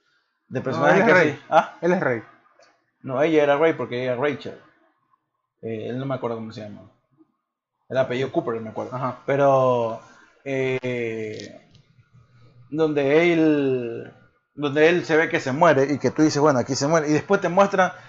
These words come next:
Speaker 1: después de veinticuatro horas te muestran a él como que no ha pasado nada, como refresca mañana, y tú dices, "Ey, aquí ha pasado algo raro". O sea,
Speaker 2: Claro.
Speaker 1: o sea, alguien lo apuñalan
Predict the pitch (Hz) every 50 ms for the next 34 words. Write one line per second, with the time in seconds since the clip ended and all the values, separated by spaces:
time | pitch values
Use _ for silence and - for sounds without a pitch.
0 | - - - - 156 - 208 214 220 214 190 202 180 202 214 202 196 220 214 202
1 | 208 180 165 - 196 202 208 196 180 156 165 190 202 - 190 165 151 127 143 143
2 | 165 175 175 170 160 - 180 165 202 226 190 - - - - 269 - 180 175 202
3 | 190 208 196 180 165 196 202 190 220 214 - - - - - - - - - -
4 | 233 220 214 202 - 294 311 - 277 233 208 214 185 165 156 135 117 147 175 170
5 | 139 110 - _ - - - 131 - - - - - - 156 165 156 139 123 117
6 | - - - _ _ _ _ _ _ _ _ _ _ - - 185 156 143 131 123
7 | 127 - - - 151 165 196 214 214 202 180 156 151 151 156 175 190 202 196 196
8 | 196 190 196 208 254 - -